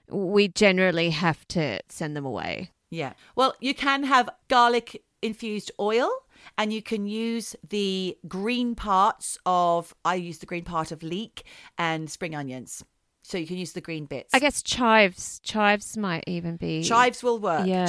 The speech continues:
Speaker 2: Chi-, chi-, like garlic chives, whoops. Maybe even garlic leaves would work as well.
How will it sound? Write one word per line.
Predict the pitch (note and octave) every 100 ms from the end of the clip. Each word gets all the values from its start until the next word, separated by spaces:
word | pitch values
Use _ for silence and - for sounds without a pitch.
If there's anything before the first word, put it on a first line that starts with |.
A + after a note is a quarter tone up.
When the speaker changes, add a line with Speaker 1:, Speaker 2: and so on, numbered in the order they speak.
| E3
Speaker 2:
Chi-, | - -
chi-, | G3 F#3
like | F3+ -
garlic | A3 A3 A3 -
chives, | A3+ G3+ G#3+ -
whoops. | C#4 - - - -
Maybe | A3 A3+
even | A#3 A3+
garlic | A#3 A3+ -
leaves | G#3 C4 G#4+ E3 - E3+
would | D#3+
work | D3+ C3 C#3+
as | E3+
well. | A3 C#4 F3 C#3+